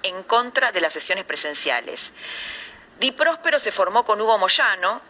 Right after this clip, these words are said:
y visitó al Papa en Santa Marta en el dos mil trece. Después te vamos a contar,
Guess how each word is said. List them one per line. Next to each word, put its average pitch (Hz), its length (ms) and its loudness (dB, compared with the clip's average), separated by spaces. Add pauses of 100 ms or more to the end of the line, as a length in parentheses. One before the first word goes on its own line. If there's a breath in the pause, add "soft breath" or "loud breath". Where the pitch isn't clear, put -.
(140)
y 220 80 0
visitó 220 360 2
al 277 120 0
Papa 175 460 -2
en 175 100 -4
Santa 165 340 0
Marta 233 380 0
en 180 80 -2
el 160 100 0
dos 156 140 -2
mil 202 220 -2
trece. 180 320 0
Después 214 240 0
te 294 60 2
vamos 262 220 0
a 190 100 0
contar, 208 540 0